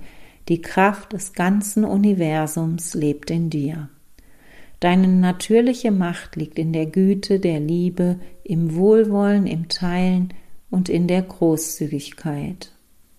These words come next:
Mache dir bewusst, dass du viel mehr Macht hast, als du glaubst. Und mit jeder so kleinen Tat kannst du viel bewegen. Vielleicht erinnerst du dich an Gandhi und daran,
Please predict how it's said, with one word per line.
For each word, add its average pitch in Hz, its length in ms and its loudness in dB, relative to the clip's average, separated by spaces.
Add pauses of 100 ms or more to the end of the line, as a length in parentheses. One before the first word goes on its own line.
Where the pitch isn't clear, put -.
(1900)
Mache 180 280 2
dir 240 140 4
bewusst, 190 880 -2
dass 170 160 -6
du - 80 -12
viel 202 260 0
mehr 226 160 6
Macht 170 420 -2
hast, 180 260 -4
als 175 280 -4
du 185 120 0
glaubst. 160 800 -6 (580)
Und 160 140 -4
mit - 200 -4
jeder 220 580 4 (200)
so - 180 -6
kleinen 185 500 -2
Tat 160 560 -6 (300)
kannst 143 320 -6
du 151 60 -6
viel 180 420 2
bewegen. 165 800 0 (880)
Vielleicht 202 240 4
erinnerst 269 480 6
du 233 80 2
dich 233 300 0
an 196 260 0
Gandhi 214 500 4
und 185 260 0
daran, 202 680 0